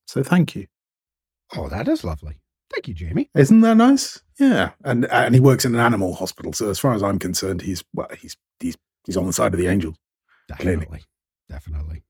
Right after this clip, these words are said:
Speaker 2: I don't know if I could do that, though, Stu.
Speaker 1: Oh, no.
Speaker 2: Animal hospital. My, my house would look like a zoo.
Speaker 1: <laughs>
Speaker 2: Ever-, anybody that was abandoned and needed a home. I, I, yeah, I'm too much of a softie for that.
Speaker 1: Yeah, me too. I mean, when, when, um,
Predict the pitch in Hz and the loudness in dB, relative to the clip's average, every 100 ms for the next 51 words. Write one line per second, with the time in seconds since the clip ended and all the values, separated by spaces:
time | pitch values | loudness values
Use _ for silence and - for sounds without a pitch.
0 | _ _ _ _ _ _ - 95 117 104 | _ _ _ _ _ _ -6 0 2 2
1 | 101 104 - 90 90 92 85 85 85 - | 2 -2 -4 -4 -2 -2 -4 -6 -8 -8
2 | 85 78 107 90 90 78 - _ 101 107 | -12 -4 -2 -2 -4 -8 -12 _ -4 -2
3 | 107 104 107 - 113 104 - _ _ _ | -2 0 -2 -4 -6 -6 -8 _ _ _
4 | _ _ _ _ 135 131 - 143 120 143 | _ _ _ _ 2 2 4 4 6 4
5 | 131 - 113 110 107 113 92 92 85 87 | 4 2 0 0 -4 -6 -4 -4 -2 -2
6 | 90 76 - - 95 98 113 123 123 113 | -2 -4 -6 -6 -6 -6 -2 2 2 0
7 | 107 107 107 - 95 87 82 92 95 92 | -4 -4 -6 -8 -8 -8 -6 -6 -4 -6
8 | 92 90 85 87 92 92 87 85 92 87 | -6 -6 -8 -10 -10 -10 -8 -6 -6 -6
9 | 87 - _ _ _ _ _ _ _ _ | -8 -10 _ _ _ _ _ _ _ _
10 | _ _ _ - 123 110 - 139 90 85 | _ _ _ -2 0 2 0 0 -2 -4
11 | - 104 104 - 92 90 87 80 - 73 | -4 -4 -4 -2 0 0 -4 -8 -8 -10
12 | - 82 82 78 78 _ - _ _ _ | -8 -8 -6 -6 -8 _ -20 _ _ _
13 | _ - 98 92 90 80 101 87 90 90 | _ -2 0 2 0 0 0 0 0 2
14 | 101 101 101 - 104 98 95 95 90 87 | 4 2 0 2 2 4 4 2 2 0
15 | 82 80 80 | 0 -2 -4